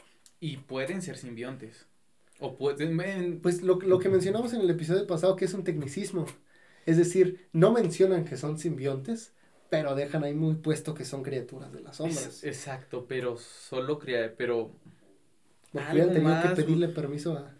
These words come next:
Speaker 2: a Sony para usar, si quieren, el
Speaker 1: Pero
Speaker 2: nombre
Speaker 1: tal vez no,
Speaker 2: simbionte.
Speaker 1: sí, pero algo más que demostrara, tal vez no que fueran tan sombras, que si viéramos algo más
Speaker 2: ¿Viscoso? Es que no nos dieron, no nos dieron en sí el origen de la necroespada.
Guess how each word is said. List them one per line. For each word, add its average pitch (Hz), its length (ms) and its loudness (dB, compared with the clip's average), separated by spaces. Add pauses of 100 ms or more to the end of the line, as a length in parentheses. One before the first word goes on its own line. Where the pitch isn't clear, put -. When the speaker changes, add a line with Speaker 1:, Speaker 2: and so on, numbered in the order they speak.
(460)
Speaker 2:
a 127 60 -6
Sony 175 400 0
para 131 200 -8
usar, 127 280 -8 (160)
si - 160 -12
quieren, 123 240 -8
el 123 60 -4
Speaker 1:
Pero 151 180 6
Speaker 2:
nombre 139 80 -10
Speaker 1:
tal 156 160 2
vez 165 160 0
no, 180 80 -4
Speaker 2:
simbionte. 156 160 -8
Speaker 1:
sí, - 80 -16
pero 151 180 4
algo 185 220 0
más 196 340 -4
que 214 160 -6
demostrara, 165 880 -2
tal 143 180 -4
vez 156 180 -4
no 156 160 -2
que 165 100 -6
fueran 160 500 -4 (340)
tan 175 300 2
sombras, 156 400 -4
que 127 100 -10
si 135 140 -12
viéramos 147 400 -4
algo 139 240 -4
más 139 440 -6
Speaker 2:
¿Viscoso? 147 440 -6 (1080)
Es 160 140 -2
que 180 100 4
no 170 140 6
nos 156 160 2
dieron, 160 360 2
no 196 120 0
nos 226 140 0
dieron 208 280 2
en 156 140 -2
sí 180 140 2
el 180 80 4
origen 156 300 -2
de 143 80 -4
la 135 100 -6
necroespada. 135 760 -8